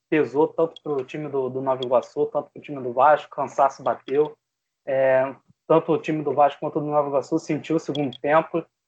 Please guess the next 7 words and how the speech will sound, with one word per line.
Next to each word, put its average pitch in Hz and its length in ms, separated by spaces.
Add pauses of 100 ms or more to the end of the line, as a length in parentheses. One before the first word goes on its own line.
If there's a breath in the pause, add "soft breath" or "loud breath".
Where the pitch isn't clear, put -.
(280)
É, 151 260
com 202 200
isso, 233 320
né, 240 160
acabou 202 440
de 202 140
que 190 440